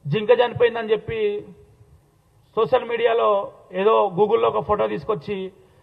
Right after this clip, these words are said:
దాన్ని ఊరు మొత్తం తిప్పి అట్లా బ్లేమ్ చేసుకుంటూ వచ్చారు. అయితే కేటీఆర్ గారు ఒక ప్రెస్ మీట్ పెట్టి అసలు ఎంత శుద్ధపూస మాటలు మాట్లాడుతున్నారంటే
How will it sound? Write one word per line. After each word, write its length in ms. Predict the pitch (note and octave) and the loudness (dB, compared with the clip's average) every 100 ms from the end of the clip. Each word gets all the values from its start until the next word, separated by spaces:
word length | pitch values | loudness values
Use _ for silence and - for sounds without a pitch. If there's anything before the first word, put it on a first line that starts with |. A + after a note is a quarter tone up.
| _ _ | _ _
దాన్ని 200 | E3 G3+ | -4 -4
ఊరు 160 | F#3+ G#3 | -2 -2
మొత్తం 420 | G#3+ - - A3+ | -2 -4 -4 -2
తిప్పి 480 | G#3 E3 G#3+ F#3+ F#3 - _ _ _ _ _ _ _ _ _ _ _ _ _ _ _ - | -4 -6 -8 -8 -10 -16 _ _ _ _ _ _ _ _ _ _ _ _ _ _ _ -6
అట్లా 240 | E3+ A3 G#3 G3+ F#3 - - | 2 6 8 6 2 -10 -10
బ్లేమ్ 260 | F3 G3+ G#3 | -8 -6 -6
చేసుకుంటూ 340 | G#3 G#3+ F#3+ | -6 -8 -8
వచ్చారు. 340 | D#3+ D#3+ A#2+ - _ - - - _ _ - | -6 -6 -8 -12 _ -20 -20 -20 _ _ -10
అయితే 280 | G#3 G#3 A#3+ G#3+ A#3+ - - _ _ _ _ _ _ _ _ _ _ _ _ _ _ _ _ _ _ | -6 -2 -2 -2 -8 -14 -20 _ _ _ _ _ _ _ _ _ _ _ _ _ _ _ _ _ _
కేటీఆర్ 360 | G#3+ A3+ C4 C4 | -2 2 4 4
గారు 580 | B3+ A#3+ A#3 A3 A#3 - - - | 4 4 4 4 0 -6 -16 -10
ఒక 200 | F#3+ G#3 | -6 -4
ప్రెస్ 200 | G#3 D3 | -4 -2
మీట్ 160 | B3 A3+ | 0 0
పెట్టి 320 | G#3+ G#3 G3 F#3 G3+ - - - - - - - _ _ _ _ _ _ _ _ _ - | -2 -2 -4 -4 -6 -12 -20 -20 -20 -20 -20 -20 _ _ _ _ _ _ _ _ _ -18
అసలు 180 | - G#3 | -6 -4
ఎంత 300 | F#3 F#3+ B3+ | -4 -2 -2
శుద్ధపూస 480 | - F#3+ A3+ A#3+ A#3+ | -2 -4 -4 -4 -6
మాటలు 320 | A#3 A3 A3 | -6 -6 -4
మాట్లాడుతున్నారంటే 1080 | G#3 G3+ G#3 - G3 F#3 F3+ F3 D#3+ D#3+ F3 | -4 -4 -6 -8 -6 -6 -6 -4 -4 -4 -8